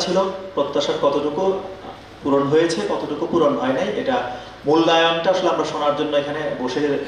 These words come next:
ছিলাম। এবং আপনারা জানেন যে আমি আমার ডিপার্টমেন্টের কথাই বলি, যে গত বছর যে আন্দোলন হয়েছিল, তার পুরোভাগে, সরকারের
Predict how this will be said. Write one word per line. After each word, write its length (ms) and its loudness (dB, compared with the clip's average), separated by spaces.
ছিলাম। 280 0
এবং 160 0
আপনারা 280 4
জানেন 300 4
যে 140 2
আমি 100 0
আমার 200 4
ডিপার্টমেন্টের 520 0
কথাই 320 0
বলি, 220 2
যে 60 0
গত 100 2
বছর 220 4
যে 140 4
আন্দোলন 360 2
হয়েছিল, 320 4
তার 120 0
পুরোভাগে, 540 4
সরকারের 460 2